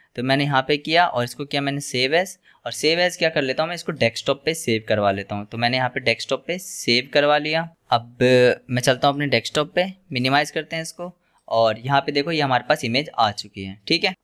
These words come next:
अब मैं क्या करूँगा, इसको मैं करूँगा यहाँ से कॉपी, मैंने किया कन-, कॉपी यहाँ से, और मैं यहाँ पे अपने Android Studio में आने के बाद यहाँ पे कर दूंगा मैं इसको पेस्ट ड्रॉएबल वाले फोल्डर में, ठीक है। अब ये इसका पूछ रहा है हमारे इसका नेम क्या होना चाहिए,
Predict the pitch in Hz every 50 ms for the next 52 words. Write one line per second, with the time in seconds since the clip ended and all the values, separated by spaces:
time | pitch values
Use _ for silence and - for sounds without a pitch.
0 | - 151 160 170 185 196 202 196 156 147 156 170 175 175 190 190 175 139 127 131
1 | 156 180 180 - - 143 135 - - - 180 180 175 165 165 - 139 135 139 160
2 | 175 165 147 123 123 127 - - 170 175 _ _ _ - 120 113 113 - _ -
3 | 190 208 240 240 _ _ - 131 127 127 135 131 143 147 143 - 131 131 127 120
4 | - _ - 131 123 123 123 - - 175 190 180 170 160 165 165 196 190 214 208
5 | _ _ _ - - 113 120 117 123 143 170 - - _ - 139 165 190 196 190
6 | 185 170 165 165 - 175 170 165 - 170 165 160 156 156 160 156 160 - - -
7 | 147 139 147 147 147 143 135 127 123 120 123 139 151 156 143 120 110 120 143 156
8 | 160 156 - 147 139 135 123 113 110 113 110 113 117 117 120 113 107 107 - -
9 | - 180 190 190 _ - - 117 110 104 101 - - - 123 117 127 131 131 131
10 | 127 139 165 170 156 139 123 123 139 175 196 - - 135 117 107 104 95 101 98
11 | 95 95 98 - _ _ - - 180 190 196 170 135 - _ _ _ - - 170
12 | 185 208 214 202 202 - 202 196 - 160 156 147 - 170 180 180 170 151 143 139
13 | 143 156 156 - - - 175 156 127 117 117 120 120 120 123 120 127 127 117 113
14 | 110 107 104 104 - - 104 104 104 104